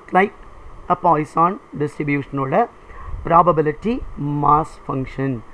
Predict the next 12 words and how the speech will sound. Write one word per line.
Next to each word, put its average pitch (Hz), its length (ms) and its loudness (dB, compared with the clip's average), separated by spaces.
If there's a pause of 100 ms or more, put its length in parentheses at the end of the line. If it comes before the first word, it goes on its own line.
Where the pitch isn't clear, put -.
(320)
Therefore, 135 580 0 (2250)
the 139 160 -2
sum 220 180 8
of 226 160 8 (100)
two 262 140 0
independent 208 600 2
Poisson 170 460 0
process 143 480 -2 (280)
is 147 200 0
also 139 580 0
a 220 80 -2 (200)
Poisson 131 460 -4